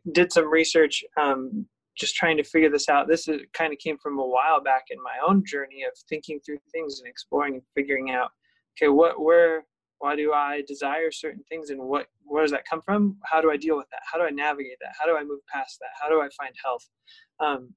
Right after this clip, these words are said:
and one of the things that really helped me is seeing, uh, what the mechanism for that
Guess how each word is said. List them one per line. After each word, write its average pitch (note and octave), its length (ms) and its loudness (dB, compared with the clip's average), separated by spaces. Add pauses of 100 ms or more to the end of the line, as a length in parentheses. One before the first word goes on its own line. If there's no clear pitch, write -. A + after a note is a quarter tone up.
and D3 320 -4 (200)
one D#3+ 220 0
of E3 60 4
the D#3 80 -4
things D#3+ 220 -6
that C#3 120 -2
really C#3+ 180 -2 (100)
helped - 160 -6
me E3+ 220 -4
is C#3 140 -8
seeing, C#3 360 -10 (720)
uh, C#3 280 -2 (260)
what E3 220 4
the D3 100 -4
mechanism D3 840 -4 (260)
for D3 340 2 (140)
that C3 240 0